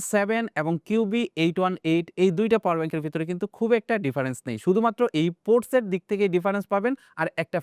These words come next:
ফিচার আপনি এটাতে বেশি পাচ্ছেন, সেটা হচ্ছে লো পাওয়ার মোড। আপনি যদি এখানে থাকা বাটনটিতে দুইবার প্রেস করেন, ডাবল প্রেস করলে এটা লো পাওয়ার মোডে শিফট হয়ে যাবে, তখন আপনি লো পাওয়ার মোড দিয়ে যেই সমস্ত ডিভাইসগুলো চার্জ করার প্রয়োজন সেই সমস্ত ডিভাইসগুলো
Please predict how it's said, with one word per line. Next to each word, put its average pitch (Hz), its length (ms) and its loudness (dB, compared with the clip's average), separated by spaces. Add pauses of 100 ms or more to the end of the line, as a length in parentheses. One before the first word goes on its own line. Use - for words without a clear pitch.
ফিচার 208 380 2
আপনি 190 160 -4 (120)
এটাতে 151 280 -2
বেশি 156 180 -4
পাচ্ছেন, 190 280 -4
সেটা 156 200 -2
হচ্ছে 185 160 -4 (400)
লো 226 100 8 (100)
পাওয়ার 147 240 0
মোড। 104 120 -6 (360)
আপনি 220 240 0
যদি 294 140 2 (160)
এখানে 226 300 0
থাকা 220 140 0 (100)
বাটনটিতে 202 540 2 (220)
দুইবার 220 320 6 (120)
প্রেস 190 180 0 (120)
করেন, 185 240 2
ডাবল 147 240 0
প্রেস 165 240 -4
করলে 190 180 2 (100)
এটা 175 140 0 (240)
লো 175 100 6 (120)
পাওয়ার 160 200 0
মোডে 151 220 -2
শিফট 170 220 -4
হয়ে 190 140 2
যাবে, 214 140 2 (340)
তখন 220 200 2 (100)
আপনি 202 220 -2 (300)
লো 180 80 8 (120)
পাওয়ার 202 240 2
মোড 196 120 0 (100)
দিয়ে 202 120 4 (240)
যেই 185 220 6
সমস্ত 190 220 -4 (120)
ডিভাইসগুলো 151 400 -2 (100)
চার্জ 147 220 -2
করার 165 240 -2
প্রয়োজন 147 240 0 (160)
সেই 220 160 6
সমস্ত 240 200 -2 (100)
ডিভাইসগুলো 170 360 2